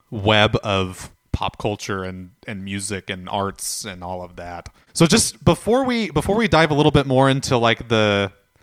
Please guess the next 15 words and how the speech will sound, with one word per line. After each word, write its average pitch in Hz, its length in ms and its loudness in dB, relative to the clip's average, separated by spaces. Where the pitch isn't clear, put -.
uh, 98 160 -2
stylistic 120 760 2
approaches 107 520 0
of 95 100 -4
the 104 80 -4
band, 101 360 0
just - 180 0
a 151 40 0
couple 160 320 2
of 117 80 0
fun, 123 520 0
uh, 101 220 0
anecdotes, 113 800 2
uh, 98 340 -2
maybe. 98 460 -4